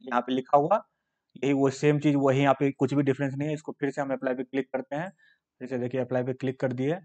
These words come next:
अब देखिए यहाँ पे अगर आप फर्स्ट time इस website पे visit कर रहे हैं, तो आपको मैंने अभी इसके पहले, थोड़ा पहले visit किया था, तो मैंने इस पे account बना लिया था। तो यहाँ पे देखिए अगर आपने account नहीं बनाया है, तो create an account पे click करके account बन-, बना लीजिए।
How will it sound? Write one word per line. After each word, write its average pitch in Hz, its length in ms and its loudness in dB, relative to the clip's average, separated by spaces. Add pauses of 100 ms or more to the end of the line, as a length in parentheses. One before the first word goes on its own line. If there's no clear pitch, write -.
(320)
अब 120 140 2
देखिए 139 260 2
यहाँ 143 140 2 (140)
पे 175 100 6
अगर 139 240 0
आप 135 260 4 (260)
फर्स्ट 160 180 0
time 156 120 2
इस 156 160 -4
website 143 340 2
पे 151 60 2
visit 139 280 0
कर 143 160 -4
रहे 147 160 0
हैं, 156 80 -4
तो 147 100 2
आपको 131 240 2
मैंने 139 240 -2
अभी 139 180 -2
इसके 139 200 -6
पहले, 135 220 -6
थोड़ा 135 160 -2
पहले 127 320 -4
visit 131 260 -2
किया 143 220 0
था, 175 160 -4 (480)
तो 131 60 -2
मैंने 135 280 -2
इस 131 100 -4
पे 151 140 0 (100)
account 139 260 0
बना 139 220 4
लिया 143 220 4
था। 165 140 0
तो 151 120 -4
यहाँ 131 160 0
पे 139 140 -2
देखिए 135 280 -6
अगर 135 200 4
आपने 135 320 6
account 139 260 0
नहीं 147 120 2
बनाया 139 220 0
है, 156 80 0
तो 156 100 -6
create 151 380 0
an 147 100 2
account 143 320 2
पे 139 60 -12
click 139 220 -2
करके 143 160 0
account 139 300 -4
बन-, 233 100 -10 (380)
बना 135 240 4
लीजिए। 113 360 0